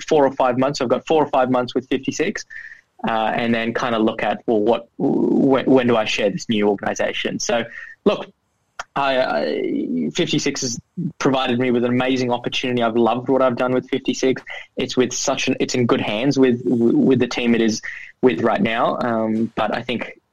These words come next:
yeah, six years for me is the, the time where you've gotta move on. If, uh, I think if you look at a presidential term in the U S, um, they kinda limit it to, to, to, to two terms.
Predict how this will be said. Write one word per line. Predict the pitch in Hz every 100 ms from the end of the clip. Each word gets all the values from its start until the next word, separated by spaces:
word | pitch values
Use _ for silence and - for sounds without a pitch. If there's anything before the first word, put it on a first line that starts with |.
| -
yeah, | 110 98 _
six | - 175 -
years | 143 120 131 -
for |
me | 131 117
is | 107
the, | - 107 107 - - _
the | 131
time | - 117
where | 113
you've | 107
gotta | 113 110
move | 110 107
on. | 104
If, | 104 - - _ -
uh, | 131 120 - - - - -
I | 156
think | 156 - - - - _ _ -
if | - - - 147 151 165
you | 175
look | 175
at | 165
a |
presidential | 160 156 139 139 - 135
term | - 131
in | 127
the | 123
U | 120 120
S, | 117 - - - -
um, | 127 117 113 117 -
they | 113 120
kinda | 127 120
limit | 120 117 113
it | -
to, | - 113 117
to, | - 131
to, | - 123 - -
to | -
two | - 131
terms. | 123 131 143 196